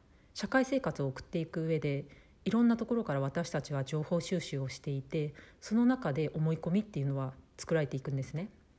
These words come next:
で、その一つで、その思い込みが、思い込みっていうのは自分をコントロールするんですよ。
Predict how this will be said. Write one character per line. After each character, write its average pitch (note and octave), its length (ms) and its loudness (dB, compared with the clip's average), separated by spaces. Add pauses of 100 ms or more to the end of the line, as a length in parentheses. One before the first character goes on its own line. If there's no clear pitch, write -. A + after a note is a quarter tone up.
(2000)
で、 F#3+ 80 2
そ - 140 0
の B3+ 120 8
一 C4 240 -2
つ E3 220 -6
で、 D3 320 0 (2250)
そ - 300 -2
の F#3+ 320 4
思 F#3 240 4
い G#3+ 40 4
込 G#3 180 0
み G3 160 4
が、 F3 320 2 (260)
思 G3+ 180 6
い A#3 40 6
込 A#3 120 2
み A3 100 4
っ - 20 -4
て A3 120 -4
い - 20 2
う - 20 2
の D#3 60 2
は C3+ 60 2
自 D3 160 -2
分 G#3 180 2
を G#3 60 0
コ G#3+ 140 -2
ン G3+ 60 2
ト A3 100 -2
ロ A3 100 2
ー D#3 40 2
ル C3+ 60 2
す D3 120 -6
る C#3+ 60 -2
ん C#3+ 40 0
で C3+ 80 -2
す C3 140 -6
よ。 B2 100 -2